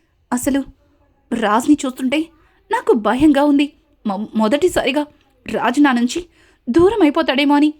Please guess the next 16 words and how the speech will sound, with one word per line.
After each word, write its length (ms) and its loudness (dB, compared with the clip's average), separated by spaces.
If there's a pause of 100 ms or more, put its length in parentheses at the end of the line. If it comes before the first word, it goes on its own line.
(320)
నాకు, 240 -4 (420)
నాకు 180 0
భయమేస్తుంది 580 0
మమ్మీ" 340 0 (240)
అని 340 4
అంటుంటే, 420 -4 (360)
ఇక 280 0 (300)
యామిని 420 2
తల్లి, 420 -4 (220)
"ఏమైందమ్మా?" 720 0 (280)
అని 360 2
అడుగుతూ 300 -2
ఉంటే, 300 -2 (340)
"మమ్మీ, 260 0 (760)
కావ్య 420 -2 (480)
ఇప్పుడు 300 -2